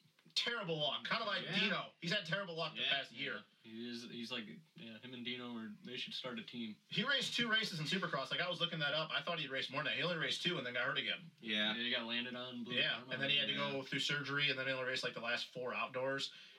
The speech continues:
Speaker 1: And even then, he was, like, fifteenth to twentieth and getting lapped.
Speaker 2: Yeah.
Speaker 1: So, I mean, I don't wanna shit on Bogle, but it's gonna be really hard pressed for me to see him getting better than maybe a twelfth.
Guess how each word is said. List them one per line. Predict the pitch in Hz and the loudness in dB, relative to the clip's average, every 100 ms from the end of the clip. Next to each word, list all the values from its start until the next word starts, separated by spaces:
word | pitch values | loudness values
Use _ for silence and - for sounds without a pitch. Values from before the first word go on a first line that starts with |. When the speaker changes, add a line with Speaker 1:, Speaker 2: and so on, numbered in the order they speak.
| - | -8
Speaker 1:
And | 104 | -6
even | 123 110 | -4 -4
then, | 110 123 110 | 0 2 0
he | 107 110 | -4 -8
was, | 101 | -8
like, | 98 - | -4 -4
fifteenth | - - 110 - 120 107 | -4 -4 -4 -4 -6 -8
to | - | -12
twentieth | - 110 117 101 | -8 -6 -2 -2
and | 104 | -2
getting | 110 - - | -6 -6 -8
lapped. | 98 101 101 - - | -2 -2 -2 -6 -8
Speaker 2:
Yeah. | 104 101 101 101 | 0 2 2 0
Speaker 1:
So, | - 147 143 | 0 2 2
I | 151 | 0
mean, | 147 147 147 139 135 - _ | 2 4 4 0 -4 -12 _
I | 165 | 0
don't | 165 | 0
wanna | 147 120 107 - | 0 0 0 -2
shit | - - - 139 | 2 4 6 4
on | 135 123 | 0 0
Bogle, | 117 135 131 107 | 0 0 -2 -4
but | 104 107 95 - - | 0 0 0 -6 -8
it's | 113 120 | -4 -2
gonna | 151 131 | -2 -2
be | |
really | 120 127 | -2 0
hard | 123 123 104 | 0 0 -2
pressed | 135 127 | -2 -2
for | - | -4
me | 120 113 | -6 -2
to | |
see | - 123 | -2 -2
him | 113 113 | -4 -6
getting | 113 107 | -6 -4
better | 110 110 | -2 -2
than | 104 104 | -4 -4
maybe | 110 104 | -4 -4
a | 92 | -8
twelfth. | - 104 98 | -8 -8 -8